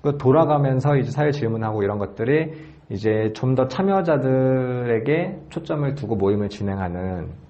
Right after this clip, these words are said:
식으로 하는 거고요. 그 기타, 다양한 방법으로 이제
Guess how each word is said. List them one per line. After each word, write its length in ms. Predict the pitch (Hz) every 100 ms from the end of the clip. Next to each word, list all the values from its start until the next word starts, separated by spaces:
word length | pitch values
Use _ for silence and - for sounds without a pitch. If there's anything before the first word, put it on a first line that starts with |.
| -
식으로 580 | - - 98 101 131 143 - -
하는 200 | 123 -
거고요. 360 | 82 95 123 - - - -
그 120 | -
기타, 460 | 143 - 127 - - - - - - - -
다양한 380 | 123 139 151 143
방법으로 560 | 120 123 127 127 123
이제 500 | 110 110 110 107 107